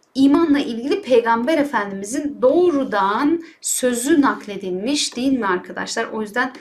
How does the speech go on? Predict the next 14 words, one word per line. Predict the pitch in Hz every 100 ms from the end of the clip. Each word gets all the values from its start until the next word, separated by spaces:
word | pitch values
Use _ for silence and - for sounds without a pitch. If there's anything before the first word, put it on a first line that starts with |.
| - _
kavli | - 240 233 233 294
hadise, | 247 190 - 185
yani | 190 185
sözlü | 190 220 220 269
hadise | 285 - - 208
bir | 202 196
örnektir | 214 202 202 - 202
diyebiliriz. | 190 190 185 247 294 -
Bu | 214
da | 190
doğru. | - 185 220 349 - - - - -
C'ye | 285 311
baktığımızda | 269 233 - 202 202 - -
Allah | 294